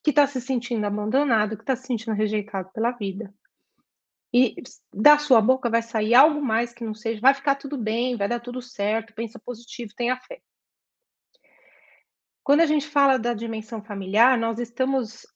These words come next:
entrando num espaço de muita complexidade. E, e os profissionais de saúde não têm essa capacidade de interagir com a complexidade do, do sofrimento familiar. No cuidado paliativo, nós vamos acolher este sofrimento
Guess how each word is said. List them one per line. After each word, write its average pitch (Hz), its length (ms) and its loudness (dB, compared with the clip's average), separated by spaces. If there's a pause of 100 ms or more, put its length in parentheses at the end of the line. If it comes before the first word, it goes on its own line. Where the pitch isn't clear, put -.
(100)
entrando 240 440 0
num 208 200 -2
espaço 196 520 0
de 214 240 -2
muita 262 500 2
complexidade. 196 920 -12 (640)
E, 214 300 -2
e 226 260 0
os 247 140 -2
profissionais 214 600 -4
de 202 60 -18
saúde 214 280 0
não 320 200 0
têm 262 240 0
essa 254 140 -4
capacidade 185 640 -10
de 214 320 -2
interagir 233 600 -2
com - 100 -2
a 262 60 -4
complexidade 196 880 -2 (460)
do, 294 320 -2
do 285 140 0
sofrimento 269 460 -2
familiar. 247 440 -2 (720)
No 254 140 6
cuidado 220 380 4
paliativo, 208 520 -2
nós 226 180 0
vamos 208 200 0
acolher 254 720 6
este 196 360 -2
sofrimento 214 920 -6